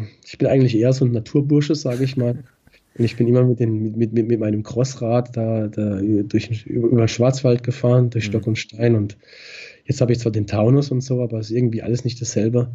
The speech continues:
Speaker 1: Und, äh, ich tue immer mal wieder mit meiner Frau so ein bisschen in Gedanken schweifen und sagen so, „Ja, wenn das jetzt alles klappt und so mit dem Projekt und so, dann bin ich ja, sind wir eigentlich ortsungebunden.“
Speaker 2: Ja.
Speaker 1: Dann könnte man ja wieder irgendwie zurückziehen.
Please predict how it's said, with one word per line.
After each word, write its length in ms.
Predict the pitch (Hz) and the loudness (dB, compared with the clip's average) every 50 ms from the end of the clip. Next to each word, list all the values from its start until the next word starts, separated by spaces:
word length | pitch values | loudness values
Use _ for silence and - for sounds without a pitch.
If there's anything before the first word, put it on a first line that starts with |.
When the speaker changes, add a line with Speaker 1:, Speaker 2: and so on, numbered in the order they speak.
| - _ _ | -12 _ _
Speaker 1:
Und, 480 | - 120 113 113 110 110 110 107 - 120 | 0 2 4 4 4 2 0 -2 0 0
äh, 360 | 113 110 110 110 107 107 107 95 98 - _ _ _ _ _ _ _ _ _ _ _ _ | 2 2 2 2 2 0 -2 -2 -6 -12 _ _ _ _ _ _ _ _ _ _ _ _
ich 140 | 127 - - | -8 -4 -2
tue 100 | - 135 | 0 0
immer 140 | 123 120 120 | 2 4 4
mal 220 | 123 123 117 110 | 4 4 4 2
wieder 180 | 120 127 135 123 | 2 2 2 2
mit 160 | 123 120 117 | 2 0 0
meiner 240 | 113 113 113 113 - | -2 -4 -4 -6 -8
Frau 240 | - - - 110 113 | -8 -6 -6 -4 0
so 100 | - 120 | 0 0
ein 80 | 113 | 0
bisschen 380 | 117 113 - - 120 113 104 - - _ _ _ _ - _ _ _ _ _ _ _ - | 0 -2 -4 -4 -4 -4 -4 -8 -12 _ _ _ _ -20 _ _ _ _ _ _ _ -6
in 100 | 123 120 | -6 -4
Gedanken 380 | 110 117 120 117 117 123 - 127 | -2 -2 -2 0 0 0 -2 -2
schweifen 440 | - - 113 107 120 127 127 127 117 | -4 -4 -2 0 2 2 2 2 0
und 80 | 110 113 | 0 0
sagen 340 | - 120 107 107 120 123 120 | 0 0 0 2 2 0 0
so, 140 | 120 120 104 | 0 -2 -4
„Ja, 400 | 95 98 113 120 120 120 117 113 | -2 0 0 2 2 2 2 2
wenn 100 | 110 110 | 0 0
das 100 | 110 107 | 0 -2
jetzt 160 | 113 107 - | -2 -2 -2
alles 260 | - 104 107 - - | -2 -2 -2 -4 -2
klappt 240 | - 120 127 - 120 | -2 -4 -2 0 0
und 60 | 113 | 0
so 120 | - - 117 | 2 2 2
mit 120 | 113 110 104 | 2 2 0
dem 40 | 98 | -2
Projekt 340 | - - 110 123 131 135 131 | -2 -2 -2 0 2 2 0
und 60 | 120 | 0
so, 100 | - 131 | 2 0
dann 140 | 123 113 107 | -2 0 2
bin 100 | 113 117 | 2 2
ich 60 | 113 | 2
ja, 120 | 120 107 - | 0 -2 -2
sind 180 | - - 143 135 | 0 2 2 2
wir 100 | 170 - | 2 0
eigentlich 280 | 117 117 110 117 - | -2 -4 -4 -2 -2
ortsungebunden.“ 880 | 120 123 - 139 147 147 139 120 127 123 120 127 120 143 147 143 143 - - | -2 -2 0 2 2 2 2 2 0 0 -2 -2 0 0 0 0 0 -6 -10
Speaker 2:
Ja. 160 | 110 110 - - _ _ _ _ _ _ _ _ _ _ | -10 -10 -12 -14 _ _ _ _ _ _ _ _ _ _
Speaker 1:
Dann 140 | - 92 - | -16 -14 -6
könnte 280 | - - 131 131 139 | 0 2 2 4 4
man 200 | 113 113 113 113 | 4 4 4 2
ja 160 | 113 107 98 92 | 2 0 -2 -2
wieder 180 | 107 107 101 92 | -4 -4 -4 -4
irgendwie 360 | 101 104 110 101 - 110 - | -4 -4 -4 -4 -4 -6 -6
zurückziehen. 560 | - - - 107 101 - - - 98 92 | -6 -6 -6 -6 -8 -8 -8 -8 -8 -8